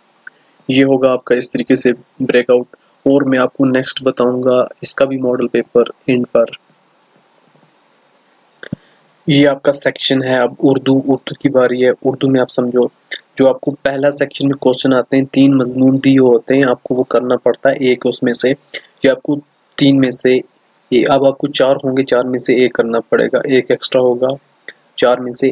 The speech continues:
एक अटेम्प्ट करना पड़ेगा। नेक्स्ट आपको खत नवूसी होता है, कोई तीन खत होते हैं, उसमें से आठ मार्क्स का क्वेश्चन एक करना पड़ता है, तो वो आपको चार में से एक करना पड़ेगा। अब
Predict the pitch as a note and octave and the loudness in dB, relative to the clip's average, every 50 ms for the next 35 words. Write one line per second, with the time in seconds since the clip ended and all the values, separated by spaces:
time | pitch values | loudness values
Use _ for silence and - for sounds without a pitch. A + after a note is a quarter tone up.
0 | A#2+ B2 A#2+ - A#2+ - - A#2 A#2+ - - - A2+ A#2 A2+ A2+ A#2 - _ - | 2 0 0 0 -2 -4 -4 -6 -6 -4 -4 -4 -4 -2 -4 -6 -6 -6 _ -4
1 | A#2+ A#2+ B2 C3 C3+ - _ _ - - - _ _ _ C3 C3+ C3+ C3+ - C#3+ | -4 -4 -4 -8 -14 -16 _ _ -18 -18 -18 _ _ _ -2 -2 -2 0 -2 -2
2 | C3 C3 _ - D3+ C#3+ - - - D3 D3 _ _ _ - - _ _ _ _ | -2 -2 _ -4 -4 -4 -2 -2 -4 -4 -4 _ _ _ -18 -18 _ _ _ _
3 | _ C#3+ C3+ C3 B2+ B2+ C3 - - - C#3 C3+ B2+ - - C3 B2+ - - C3 | _ -2 0 0 0 -2 -4 -4 0 0 0 0 0 2 0 0 0 0 -4 -6
4 | C3 - - C#3 C3+ C3 B2+ - - C#3 C3+ - - C3 C3 - _ C3 C3 C3+ | -6 -4 -2 -2 -2 -2 -2 -2 -4 -4 -4 -2 -4 -4 -4 -2 _ -2 -2 -2
5 | B2+ A#2+ - B2+ B2 - - - - C3+ C3+ C3 - - C3+ C3+ C3 B2+ - - | -4 -2 -2 -2 -2 -2 -4 -2 0 0 0 0 -2 -4 -2 -2 -2 -2 -2 -4
6 | - - - C3 - - - D3+ - - C3+ B2 - - C3 B2 B2 - B2+ B2 | -8 -2 -2 -4 0 0 -2 -2 -2 -6 -8 -8 -2 0 0 0 0 0 -4 -4
7 | B2 B2 A#2+ - B2 A#2+ - - B2+ B2+ - _ _ _ - - - _ _ _ | -4 -6 -2 0 -2 -2 0 -4 -4 -4 -6 _ _ _ -18 -18 -18 _ _ _
8 | _ _ - B2+ C3 C3 - - _ - C3+ - _ _ _ _ _ _ _ - | _ _ 0 2 4 4 2 0 _ -8 -8 -8 _ _ _ _ _ _ _ 0
9 | D3+ C3+ C3 C3+ C3+ C3+ C3+ C3 B2 A#2+ - C#3 C#3 - - _ - - D3 - | 0 2 2 2 0 0 -2 -2 -2 -2 0 0 -2 -2 -4 _ -6 -6 -6 -6
10 | _ _ _ _ B2+ B2+ B2 B2 - - - A#2 A2+ A2 - - G#2+ F2 E2+ F2 | _ _ _ _ 2 2 2 2 0 -4 -2 -2 -4 -2 -2 -2 -4 -2 -6 -8
11 | F#2 _ _ _ _ _ _ _ _ _ - - | -12 _ _ _ _ _ _ _ _ _ -4 -4